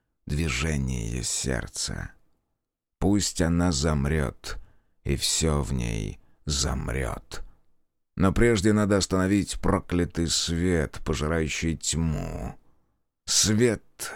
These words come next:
которым он сам никогда бы не потревожил эту идеальную тьму, не будь рядом наглой сучки, касающейся его щупальцами, своего желания. Это ведь ей нужен свет в подвале, не ему.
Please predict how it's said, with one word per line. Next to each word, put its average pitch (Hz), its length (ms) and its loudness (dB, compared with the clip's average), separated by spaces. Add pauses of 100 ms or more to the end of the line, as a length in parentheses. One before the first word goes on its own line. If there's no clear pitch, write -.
(800)
которым 120 380 4
он 117 160 2
сам 117 440 4
никогда 113 680 2
бы 104 140 2
не 107 120 2
потревожил 95 640 2
эту 92 240 0
идеальную 95 500 2
тьму, 85 540 0 (300)
не 120 140 4
будь 113 280 4
рядом 98 420 4
наглой 98 360 2
сучки, - 560 0
касающейся 87 800 2
его 95 180 4
щупальцами, 71 880 0 (180)
своего 113 440 6
желания. 92 640 4
Это 101 180 0
ведь 101 240 2
ей 139 300 4
нужен 95 380 2
свет 90 360 2
в - 120 -14
подвале, 78 540 0
не 110 280 4
ему. 123 460 4